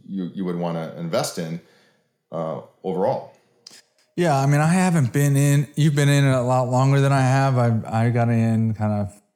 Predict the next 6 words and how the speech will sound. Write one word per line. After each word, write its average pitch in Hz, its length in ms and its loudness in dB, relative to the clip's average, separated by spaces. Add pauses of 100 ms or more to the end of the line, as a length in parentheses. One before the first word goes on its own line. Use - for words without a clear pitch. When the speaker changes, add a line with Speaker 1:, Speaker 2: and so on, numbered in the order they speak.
(200)
Speaker 2:
end 113 160 0
of 98 80 -2
two 107 120 -6
thousand 104 340 -2
seventeen. 131 800 0 (480)
Um, 107 480 0